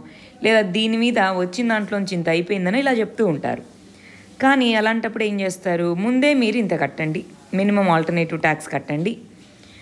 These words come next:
ఆ తర్వాత నార్మల్ ట్యాక్స్ అనేటటువంటిది overall-గా వాళ్ళకు వచ్చిన ప్రాఫిట్స్ నుంచి కార్పొరేట్ ట్యాక్స్ వేస్తారు కదా, అది for example only పది కోట్లే వచ్చిందనుకుందాం.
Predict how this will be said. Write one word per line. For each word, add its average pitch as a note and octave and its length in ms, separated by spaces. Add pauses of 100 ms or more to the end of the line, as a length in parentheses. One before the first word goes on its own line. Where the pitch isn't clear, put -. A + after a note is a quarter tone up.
(180)
ఆ C4+ 140
తర్వాత C4+ 480
నార్మల్ B3 560
ట్యాక్స్ A3 380
అనేటటువంటిది F3 920
overall-గా G3+ 640 (540)
వాళ్ళకు G3+ 240
వచ్చిన G#3 260
ప్రాఫిట్స్ F3 520
నుంచి G3 220
కార్పొరేట్ G3+ 460
ట్యాక్స్ F#3+ 280
వేస్తారు F#3 420
కదా, F3+ 380 (560)
అది B3+ 260
for C4 140
example C#4 480 (100)
only B3 280
పది G3 140
కోట్లే G#3 360
వచ్చిందనుకుందాం. D3 640